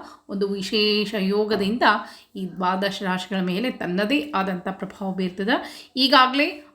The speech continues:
ಆರು ರಾಶಿ ಬಗ್ಗೆ ತಿಳಿಸ್ಕೊಟ್ಟೇನಿ. ಇನ್ನು ಮುಂದಿನ ರಾಶಿ ಶುರು ಮಾಡ್ತೇನೆ. ಮೇಷ,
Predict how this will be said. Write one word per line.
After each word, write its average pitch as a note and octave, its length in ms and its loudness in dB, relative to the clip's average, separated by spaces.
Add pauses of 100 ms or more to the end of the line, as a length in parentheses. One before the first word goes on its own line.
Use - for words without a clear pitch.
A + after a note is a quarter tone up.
(100)
ಆರು G#3 320 6
ರಾಶಿ G3 360 0
ಬಗ್ಗೆ F#3 280 -2
ತಿಳಿಸ್ಕೊಟ್ಟೇನಿ. G3 640 0 (400)
ಇನ್ನು C#4 200 6
ಮುಂದಿನ G3+ 320 0
ರಾಶಿ F#3+ 600 -4 (400)
ಶುರು F#3 260 -4
ಮಾಡ್ತೇನೆ. D#3+ 540 -6 (1080)
ಮೇಷ, A3+ 320 2